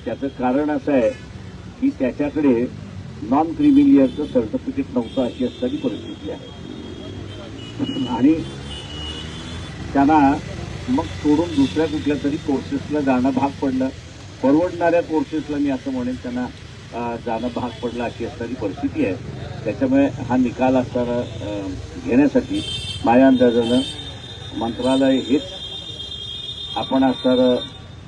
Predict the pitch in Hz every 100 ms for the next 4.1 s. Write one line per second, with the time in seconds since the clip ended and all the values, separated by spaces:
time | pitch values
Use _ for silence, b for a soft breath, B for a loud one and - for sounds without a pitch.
0 | - - - 135 127 123 156 139 143 127
1 | 131 123 - - - - - - - -
2 | - 285 262 - 107 135 123 131 123 131
3 | 127 127 123 120 120 - 120 113 113 110
4 | 101